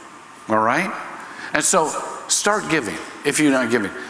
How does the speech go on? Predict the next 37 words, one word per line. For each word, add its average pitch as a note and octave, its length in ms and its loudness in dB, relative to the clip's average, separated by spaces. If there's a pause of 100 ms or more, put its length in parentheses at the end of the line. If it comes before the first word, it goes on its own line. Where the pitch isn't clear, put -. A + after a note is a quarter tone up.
(380)
For D#3+ 140 4
those G#3+ 200 4
of G3 120 2
you G3 100 6
who F3 140 6
are D3+ 160 4
already G3 460 6
giving, G#2+ 440 0 (800)
and D3 120 2
you're C#3 160 4
giving F#3+ 320 6 (180)
occasionally, A2 880 0
you C3 100 4
know, F#3 140 4
there's F#3 140 2
some G#3 140 0
people D#3 180 2
who B2 80 4
say, G#2+ 180 2
"Boy, F#3 160 0
that's F#3+ 160 2
a - 60 -6
pretty C3 200 4
good A#2 80 4
sermon. A#2+ 260 4
I'm C#3+ 60 4
gonna, C#3+ 200 0 (140)
I'm - 140 0
gonna F3+ 60 2
toss, - 320 0 (100)
I'm B2+ 140 4
gonna A#2+ 140 4
toss A2 220 0
twenty B2 220 2
bucks G#2 260 0
in G2 100 2
an F2 80 -2